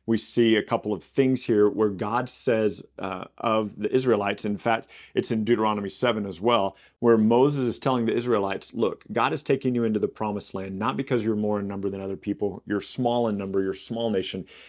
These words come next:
And he says, "And he's not taking you into the promised land because you're righteous or holy." He says, "You are a stiff-necked, rebellious people." He says, "You have been stiff-necked and rebellious against God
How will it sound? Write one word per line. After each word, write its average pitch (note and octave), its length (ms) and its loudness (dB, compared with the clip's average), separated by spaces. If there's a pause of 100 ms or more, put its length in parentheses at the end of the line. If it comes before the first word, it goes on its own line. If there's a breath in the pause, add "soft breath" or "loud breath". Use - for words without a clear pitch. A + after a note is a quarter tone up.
(160 loud breath)
And A2+ 120 0
he G#2+ 60 0
says, A#2 260 2
"And B2+ 100 -4
he's A#2 140 -2
not D3+ 160 -2
taking C#3 280 -2
you A#2+ 120 0
into A2 120 0
the G2+ 60 -2
promised A2 380 -4
land A2 100 -2
because G#2+ 240 -2
you're G#2+ 100 2
righteous G2 400 -2
or F#2+ 80 -4
holy." B2 460 -4 (360 soft breath)
He C#3 60 2
says, A#2+ 260 0
"You C3+ 180 4
are A#2+ 100 4
a G2 60 0
stiff-necked, A2+ 880 0
rebellious G#2 640 0
people." D3 360 -6
He G#2 100 -8
says, G#2+ 300 -4
"You C3 140 2
have A#2 120 -6
been G#2 140 0
stiff-necked A2 760 -2
and A2+ 120 -4
rebellious A2 540 0
against B2+ 280 -2
God G2 280 -4